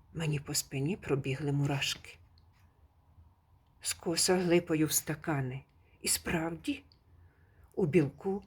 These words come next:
пасма жовті, як хрести на цвинтарі. "Але нічо", — каже баба,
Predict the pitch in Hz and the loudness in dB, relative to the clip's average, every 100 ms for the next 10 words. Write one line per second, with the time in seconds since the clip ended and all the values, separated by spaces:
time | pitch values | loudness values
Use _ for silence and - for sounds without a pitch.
0 | _ _ - 156 165 - 220 233 247 247 | _ _ 0 0 2 2 2 0 0 -2
1 | - - 247 - - - _ - 180 - | -6 -10 -12 -12 -20 -20 _ -2 0 2
2 | 254 277 - 311 180 143 - 139 123 - | 2 2 2 2 2 0 -2 -4 -6 -8
3 | 143 135 139 - - - - - - - | -10 -10 -16 -20 -20 -20 -20 -20 -20 -20
4 | - - - 285 349 349 392 415 440 - | -20 -20 0 6 8 10 10 8 6 0
5 | 247 220 - _ - - 226 226 202 226 | -2 -2 -4 _ -14 -6 -2 0 0 -2
6 | 190 208 | 0 -4